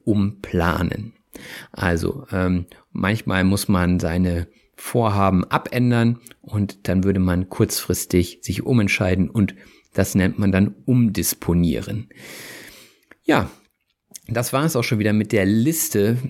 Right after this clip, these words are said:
und ich hoffe, es hat euch gut gefallen. Äh, ich weiß, dass ich jetzt länger keinen Podcast herausgebracht habe.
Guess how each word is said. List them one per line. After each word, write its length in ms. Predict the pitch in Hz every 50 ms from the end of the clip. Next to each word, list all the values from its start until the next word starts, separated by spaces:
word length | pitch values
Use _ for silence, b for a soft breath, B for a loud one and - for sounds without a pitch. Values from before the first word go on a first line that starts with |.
| - - - - - _
und 680 | - 123 120 120 117 117 113 110 113 113 - - - -
ich 200 | _ - 123 -
hoffe, 420 | - 147 - - 151 139 143 - - -
es 140 | 117 -
hat 120 | - 123 -
euch 160 | 113 104 -
gut 200 | - 117 98 -
gefallen. 600 | - - - - 95 110 135 165 202 233 226 B B B B B B B B B B -
Äh, 240 | - 104 104 104 95
ich 120 | 95 -
weiß, 200 | - 117 127 127 -
dass 160 | 120 - -
ich 80 | 113
jetzt 520 | 107 107 98 98 95 92 - - - - -
länger 580 | 90 95 95 98 98 107 117 110 104 104 104
keinen 360 | 98 - - - 123 143 160 160
Podcast 560 | - - - - - - 131 131 127 - -
herausgebracht 720 | 127 110 107 110 117 - - 120 117 110 107 104 - -
habe. 380 | 113 104 104 104 101 104 104